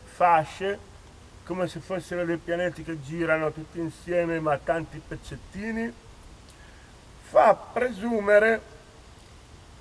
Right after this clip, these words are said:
un, uno scontro di pianeti, vedete? Allora, comunque, quindi, le cose so-, stanno così.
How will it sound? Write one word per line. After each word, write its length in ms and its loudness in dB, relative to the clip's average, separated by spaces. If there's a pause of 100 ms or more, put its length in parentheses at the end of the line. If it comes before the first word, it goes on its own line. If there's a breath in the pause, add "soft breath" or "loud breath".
un, 480 -4 (720)
uno 240 2
scontro 640 0
di 100 -6
pianeti, 640 -6
vedete? 520 -10 (1160)
Allora, 380 4
comunque, 600 -4 (280)
quindi, 440 -6 (960)
le 180 -2
cose 260 4
so-, 300 -4
stanno 300 2
così. 540 -6